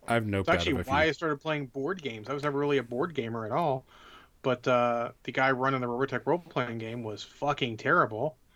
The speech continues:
Speaker 2: at the local gaming club, so I went over and hung out with my cousin, and they were all playing, uh, fucking Advanced Civilization. I'm like, "Well, fuck it, teach me this game.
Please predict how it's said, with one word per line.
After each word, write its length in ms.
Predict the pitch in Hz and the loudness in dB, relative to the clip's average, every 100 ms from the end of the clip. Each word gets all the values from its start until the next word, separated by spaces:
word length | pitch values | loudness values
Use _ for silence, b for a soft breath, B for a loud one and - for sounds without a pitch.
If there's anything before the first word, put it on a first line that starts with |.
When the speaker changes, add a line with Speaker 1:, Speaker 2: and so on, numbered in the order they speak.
| b b | b b
Speaker 2:
at 120 | 123 123 | -14 -6
the 80 | |
local 240 | 123 127 113 | -4 -4 -2
gaming 260 | 131 175 | 0 2
club, 260 | 147 117 117 | 0 -2 -4
so 120 | - | 0
I 40 | 139 | 2
went 200 | 147 123 | 2 2
over 120 | 123 | 2
and 80 | 120 | 2
hung 80 | |
out 60 | 131 | 2
with 100 | 123 | 0
my 100 | 117 | -4
cousin, 340 | - 170 143 | 0 0 -2
and 100 | 127 | -6
they 60 | 120 | -2
were 160 | 151 135 | 2 2
all 80 | |
playing, 420 | 127 - 127 123 117 | 2 -2 -2 -2 -2
uh, 260 | 113 113 - _ _ b b b b b | -4 -6 -8 _ _ b b b b b
fucking 340 | - 127 - | -4 -2 -2
Advanced 360 | 120 120 139 135 | -2 2 2 2
Civilization. 640 | 139 123 113 127 170 131 | 0 0 0 2 2 0
I'm 80 | 123 | -2
like, 160 | 127 127 | 0 0
"Well, 80 | - | 0
fuck 240 | 175 165 | 0 0
it, 60 | 143 | 0
teach 180 | 156 | -2
me 100 | 165 | 0
this 160 | 151 175 | 0 0
game. 300 | 147 113 98 | -2 -4 -6